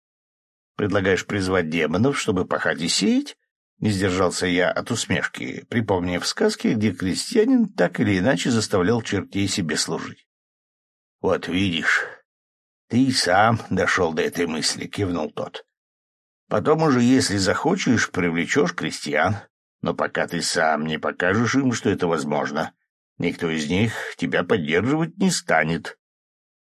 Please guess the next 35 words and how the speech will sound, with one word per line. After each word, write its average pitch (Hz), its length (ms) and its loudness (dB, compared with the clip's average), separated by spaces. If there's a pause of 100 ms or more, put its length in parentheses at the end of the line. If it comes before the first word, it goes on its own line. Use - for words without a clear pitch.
(200)
Их 113 280 4
деды 90 360 2
так - 200 -2
поступали. - 720 -6 (680)
Их 95 260 0
отцы 117 400 2
так - 260 0
поступали. - 720 -2 (520)
А 98 180 4
они 156 240 4
так - 220 -4
поступают, - 720 -4
и 180 60 4
детей 131 420 4
тому 104 260 4
же 120 120 4
учат. 73 480 -2 (380)
А 82 200 2
ты, 214 320 2
сопляк, - 800 0 (100)
явился 143 540 4
и 123 40 6
требуешь 180 500 2
бросить 131 520 4
всё 107 380 4 (220)
и 98 180 2
идти 110 260 2
не 135 120 4
понять 101 460 2
куда, 107 640 4
чтобы 110 300 0
рисковать 107 600 2
выживанием 104 560 4
всей 95 200 0
семьи». 82 460 -4